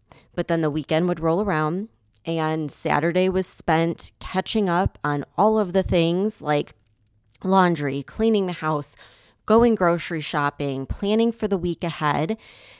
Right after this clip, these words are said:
And then Sunday was spent dreading Monday. And then Monday I would wake up and do it all over again, waking up with my stomach literally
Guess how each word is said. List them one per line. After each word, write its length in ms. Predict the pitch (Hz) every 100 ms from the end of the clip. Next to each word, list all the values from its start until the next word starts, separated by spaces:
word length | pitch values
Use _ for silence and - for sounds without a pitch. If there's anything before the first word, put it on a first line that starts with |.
| _ -
And 140 | 247
then 180 | 254 247
Sunday 680 | 226 - 185 170 143 147 214 -
was 180 | 240 240
spent 560 | - - 147 165 - - _
dreading 520 | - 151 143 175 214 -
Monday. 560 | 247 302 277 160 - -
And 120 | 156
then 120 | 147
Monday 280 | 135 131 175
I 40 | 190
would 140 | 202
wake 180 | 196 190
up 200 | 160 -
and 240 | 151 131 - _
do 140 | 190 247
it 80 |
all 180 | 247 226
over 300 | 208 190 196
again, 380 | 185 185 175 160
waking 400 | 170 190 196 185
up 240 | 165 - - - - _ _ _ _
with 260 | 170 185 196
my 100 | 220
stomach 460 | 226 196 170 160 160
literally 640 | 156 175 160 151 156 151